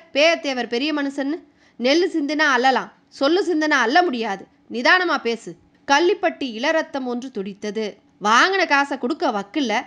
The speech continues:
பேச்சு என்னடா பேச்சு?" "ஏப்பா, சின்ன பைய பண்ண தப்புக்கு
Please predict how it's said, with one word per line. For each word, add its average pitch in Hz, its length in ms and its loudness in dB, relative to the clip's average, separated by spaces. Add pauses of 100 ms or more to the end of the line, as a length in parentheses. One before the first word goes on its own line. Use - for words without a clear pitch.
(280)
பேச்சு 359 340 2
என்னடா 254 260 0
பேச்சு?" 220 440 -6 (400)
"ஏப்பா, 214 480 -6 (320)
சின்ன 320 340 -2
பைய 269 280 -2
பண்ண 233 300 -2
தப்புக்கு 226 580 -2